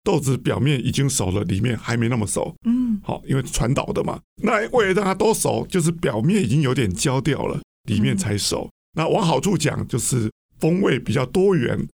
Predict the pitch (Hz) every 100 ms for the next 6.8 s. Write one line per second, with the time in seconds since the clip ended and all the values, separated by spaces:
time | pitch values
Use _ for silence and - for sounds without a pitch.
0 | - 185 214 127 104 - 151 - _ _
1 | - 254 269 277 233 151 160 180 214 208
2 | 214 208 - - 143 175 196 - - 127
3 | 180 180 185 190 - 139 113 104 147 277
4 | - - _ - - 175 202 143 156 175
5 | 110 110 185 170 - - 123 98 175 190
6 | 107 104 104 - 117 107 123